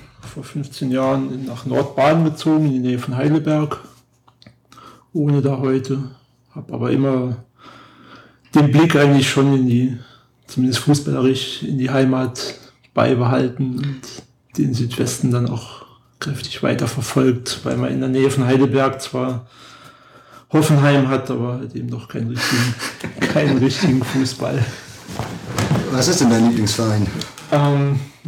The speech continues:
Speaker 1: hier im Saarland Borussia Neunkirchen.
Speaker 2: Da du ja eben
Speaker 1: Ja.
Speaker 2: Buß erwähnt hast, das ist ja eher westliches Saarland. Wie kommt man
Speaker 1: Mhm.
Speaker 2: da nach Neunkirchen? Oder wie
Speaker 1: Gut,
Speaker 2: kommt's da
Speaker 1: das
Speaker 2: zur Borussia?
Speaker 1: Das westliche Saarland selbst hat ja jetzt keinen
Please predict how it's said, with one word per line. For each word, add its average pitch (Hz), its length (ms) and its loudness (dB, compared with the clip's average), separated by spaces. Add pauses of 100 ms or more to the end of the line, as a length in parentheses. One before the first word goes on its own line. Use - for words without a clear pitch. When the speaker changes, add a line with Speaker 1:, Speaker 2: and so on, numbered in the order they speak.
(100)
Speaker 1:
hier 160 180 2
im 139 80 2
Saarland 135 420 2
Borussia 139 320 -6
Neunkirchen. 165 640 -2 (1200)
Speaker 2:
Da 95 100 -8
du 98 80 -2
ja 107 140 2
eben 101 100 -2
Speaker 1:
Ja. 101 100 -2
Speaker 2:
Buß 123 200 0
erwähnt 113 340 2
hast, 117 220 -2
das 101 140 -4
ist 104 120 -2
ja 98 60 -2
eher 92 220 0
westliches 85 480 -2
Saarland. 85 340 0
Wie 82 60 -2
kommt 107 200 -4
man 143 140 4
Speaker 1:
Mhm. - 40 2
Speaker 2:
da - 120 2
nach 92 80 2
Neunkirchen? 80 640 -2 (260)
Oder 85 140 -2
wie 82 80 2
Speaker 1:
Gut, - 80 0
Speaker 2:
kommt's 98 220 0
da 92 40 0
Speaker 1:
das 87 100 -2
Speaker 2:
zur 95 120 -2
Borussia? 82 440 -4 (800)
Speaker 1:
Das - 480 -2 (340)
westliche 139 680 -2
Saarland 139 380 6
selbst 139 280 4
hat 139 140 2
ja 131 60 2
jetzt 127 180 -2
keinen 131 520 -4